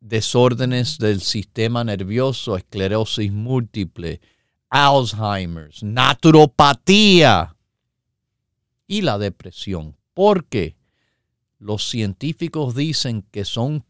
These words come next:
propiedades neuroprotectivas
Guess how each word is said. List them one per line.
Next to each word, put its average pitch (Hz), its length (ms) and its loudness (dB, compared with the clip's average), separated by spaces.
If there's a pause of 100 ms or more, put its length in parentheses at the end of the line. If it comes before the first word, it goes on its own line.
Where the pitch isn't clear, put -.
propiedades 123 1160 -2
neuroprotectivas 147 2500 2